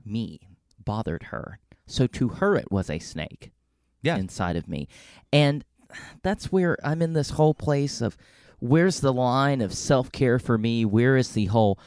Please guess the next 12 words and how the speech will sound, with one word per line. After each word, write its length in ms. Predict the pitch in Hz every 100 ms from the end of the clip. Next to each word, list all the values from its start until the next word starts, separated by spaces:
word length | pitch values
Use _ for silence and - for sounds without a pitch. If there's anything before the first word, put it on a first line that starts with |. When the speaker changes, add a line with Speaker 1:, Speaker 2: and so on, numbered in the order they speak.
| - -
Speaker 1:
I'm 140 | 117
going 180 | 127 131
to 60 | 117
be 80 | 113
hospitable 720 | - 113 - - 117 110 110
to 160 | - 110
my 180 | 104 98
enemies, 720 | 104 110 107 110 107 107 -
to 120 | 107
my 160 | 104 107
persecutors, 840 | - 110 - - 117 110 110 -
which 300 | 101 - -